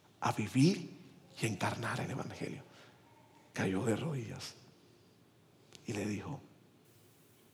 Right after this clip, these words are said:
"Perdónales este pecado". Las últimas palabras son exactamente iguales que las de Jesús. Entrega su vida.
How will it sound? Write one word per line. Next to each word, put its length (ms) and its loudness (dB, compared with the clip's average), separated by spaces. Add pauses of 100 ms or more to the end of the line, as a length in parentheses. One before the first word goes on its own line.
(520)
"Perdónales 640 -2
este 200 -4
pecado". 380 -4 (2250)
Las 120 -2
últimas 280 8
palabras 320 8
son 120 4
exactamente 580 2
iguales 260 2
que 80 0
las 100 2
de 80 -2
Jesús. 400 -6 (2250)
Entrega 400 4
su 160 2
vida. 260 -2